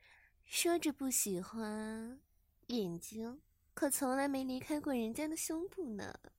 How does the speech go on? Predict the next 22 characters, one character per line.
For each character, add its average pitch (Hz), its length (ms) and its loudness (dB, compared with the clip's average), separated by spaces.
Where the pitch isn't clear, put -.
<laughs> - 1000 -2
怎 247 220 4
么， 214 480 0
人 302 240 4
家 339 180 6
这 330 200 6
对 277 540 2
吃 277 240 2
多 285 180 2
木 294 180 0
瓜 254 240 0
的 285 120 0
胸 233 320 0
部 220 440 -2
很 202 320 2
引 185 220 -2
人 190 160 -2
注 262 180 -2
意 277 200 -4
吗？ 262 360 -6
哎， 294 320 0
李 330 220 6